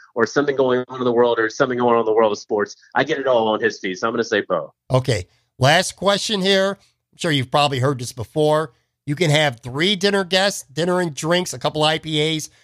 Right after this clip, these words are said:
Speaker 2: from any era, dead or alive. Who you got?
Speaker 1: Um, number one has gotta be Muhammad Ali. Uh, I, I hate that I never got to, to meet him. Uh, number two,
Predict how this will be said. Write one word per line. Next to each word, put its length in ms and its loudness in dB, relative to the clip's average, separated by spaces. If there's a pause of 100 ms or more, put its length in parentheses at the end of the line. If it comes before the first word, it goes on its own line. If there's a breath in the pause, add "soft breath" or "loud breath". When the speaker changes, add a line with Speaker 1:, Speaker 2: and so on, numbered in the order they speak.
(140)
Speaker 2:
from 180 2
any 260 2
era, 380 0 (280)
dead 240 0
or 100 0
alive. 520 0 (480)
Who 120 0
you 120 -2
got? 280 -2 (1000 soft breath)
Speaker 1:
Um, 640 2 (380)
number 500 0
one 520 4
has 280 -12
gotta 220 0
be 120 -2
Muhammad 360 2
Ali. 500 2 (680 loud breath)
Uh, 40 -8
I, 540 -2
I 40 0
hate 220 -2
that 120 2
I 40 2
never 200 2
got 200 2
to, 300 -2
to 80 -8
meet 260 2
him. 400 2 (540 soft breath)
Uh, 800 4 (180)
number 480 0
two, 880 0